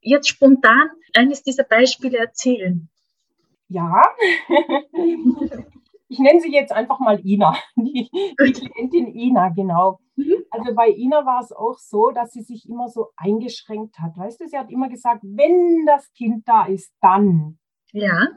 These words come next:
Speaker 2: "Dann wechsle ich vielleicht meine Arbeitsstelle. Die gefällt mir zwar nicht im Moment, ich bin total unglücklich, aber jetzt zu wechseln, nee, das mache ich nicht." Oder "Wenn das Kind da ist, dann werden wir uns vielleicht sogar einen Hund gönnen."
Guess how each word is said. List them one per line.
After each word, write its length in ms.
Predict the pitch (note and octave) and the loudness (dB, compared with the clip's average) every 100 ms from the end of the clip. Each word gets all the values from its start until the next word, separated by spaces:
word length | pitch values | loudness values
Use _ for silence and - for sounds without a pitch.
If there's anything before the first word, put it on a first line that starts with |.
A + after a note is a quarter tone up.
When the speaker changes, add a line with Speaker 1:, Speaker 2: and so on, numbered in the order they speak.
| G#3 G3+ G3 | -16 -18 -10
Speaker 2:
"Dann 160 | B3+ C#4 | -8 -6
wechsle 360 | B3+ C4+ - B3+ | -8 -12 -12 -12
ich 160 | C4 | -12
vielleicht 320 | - B3+ B3 B3 | -4 -2 0 0
meine 300 | B3 B3 A3 | -2 -2 0
Arbeitsstelle. 560 | B3+ C4+ - G#3 G3 | 0 0 -4 -4 -4
Die 80 | G3+ | -6
gefällt 400 | A3 A#3 A#3 E4 | -10 -10 -10 -8
mir 140 | F4+ F4+ | -4 -4
zwar 280 | - E4+ D#4+ | -4 -4 -2
nicht 260 | D#4 F#4 - | -2 -4 -4
im 80 | |
Moment, 360 | D#4+ D4+ D4 D#4+ | -4 0 -2 -2
ich 120 | - | -16
bin 160 | - A#3 | -16 -14
total 440 | - G4+ D4 D#4 | -4 -4 -2 -4
unglücklich, 720 | D#4+ D4+ E4 E4 D#4+ D#4 D#4 _ _ _ _ | -4 -12 -12 -14 -14 -20 -20 _ _ _ _
aber 160 | - A3 | -4 0
jetzt 400 | G#3 D#4+ - - | 0 -2 -8 -18
zu 160 | E4 B3 | -16 -10
wechseln, 520 | A#3+ - C#4+ C4 C4 | -10 -10 -10 -4 0
nee, 160 | G#3 | 0
das 140 | A3+ G#3+ | 0 -4
mache 220 | G#3 G3+ | -10 -10
ich 120 | E3 | -10
nicht." 300 | E3+ F3 - _ _ _ _ | -8 -8 -10 _ _ _ _
Oder 200 | G#3+ B3 G#3+ | -6 -4 -4
"Wenn 320 | D4 F4+ F#4 | 0 2 2
das 220 | E4+ D#4 - | 2 0 -8
Kind 320 | C4 D4 - | -10 -8 -2
da 180 | G#3+ A3+ | 2 2
ist, 340 | A#3 A3+ - - | 2 -16 -18 -6
dann 500 | G#3+ A#3 A#3 A#3 F3 | -4 -4 -8 -12 -8
werden 300 | F#3 G#3 G#3+ | -6 -4 -4
wir 100 | A3 | -4
uns 180 | A3 | -6
vielleicht 320 | - F#3+ E3+ - | -8 -14 -14 -12
sogar 200 | G3 F#3+ | -6 -6
einen 260 | A#3+ C4+ | -6 -2
Hund 340 | D4+ A4+ B4+ - | 4 4 2 -6
gönnen." 520 | F3+ E3 D#3+ G3 | -4 -2 -4 -6